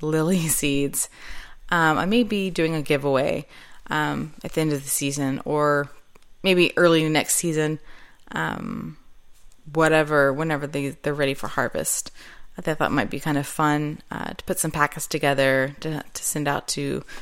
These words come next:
some of you guys that might be interested. Um, I also did s-, try to start some more seeds because I've been weeding,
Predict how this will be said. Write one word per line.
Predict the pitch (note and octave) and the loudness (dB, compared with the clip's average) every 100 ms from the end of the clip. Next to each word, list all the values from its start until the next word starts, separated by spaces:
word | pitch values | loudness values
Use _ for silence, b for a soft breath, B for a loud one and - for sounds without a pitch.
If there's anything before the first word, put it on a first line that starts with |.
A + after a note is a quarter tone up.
| - | -8
some | - G#3 | 0 4
of | |
you | A#3 | 6
guys | A3+ A3+ A3 A3 G3+ | 8 8 6 4 2
that | |
might | F3 E3+ | 0 -2
be | F3 | -2
interested. | E3+ E3 D#3 - A#2+ C#3+ - - - - - - - - - - - - - - B B B B B - | -2 -2 -6 0 0 0 -8 -18 -20 -20 -20 -20 -20 -20 -20 -18 -18 -16 -6 -4 B B B B B -2
Um, | F#3+ F#3+ F#3 F#3 | 2 4 4 2
I | - G#3 | 4 6
also | C4 C#4+ | 8 6
did | A#3 A#3+ | 8 6
s-, | A3+ - - - - - | 6 2 2 0 0 0
try | - D4+ F4 | 4 8 8
to | D#4 | 8
start | - A3 - | 8 8 8
some | - F#3+ | 6 4
more | F3+ | 2
seeds | D#3+ - G#3 G3+ G3+ E3 - | 2 2 2 4 2 0 -2
because | G#3+ A3+ | -2 4
I've | G3+ E3+ | 6 8
been | C4+ C#4 | 10 10
weeding, | G#3+ F#3 E3 E3 F3+ | 8 6 4 4 0